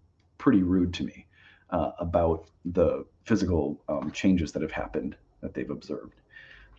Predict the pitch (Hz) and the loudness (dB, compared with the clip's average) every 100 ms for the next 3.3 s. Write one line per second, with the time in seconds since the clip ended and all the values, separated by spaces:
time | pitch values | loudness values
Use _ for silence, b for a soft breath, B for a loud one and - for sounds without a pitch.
0 | _ 107 87 73 - - _ _ _ b | _ 2 2 2 -6 -16 _ _ _ b
1 | b b - 57 52 - _ _ - 151 | b b -10 -6 -6 -8 _ _ 6 8
2 | 151 - 160 156 202 95 107 - 127 117 | 8 8 8 12 12 12 10 6 6 8
3 | 110 98 - | 8 4 -6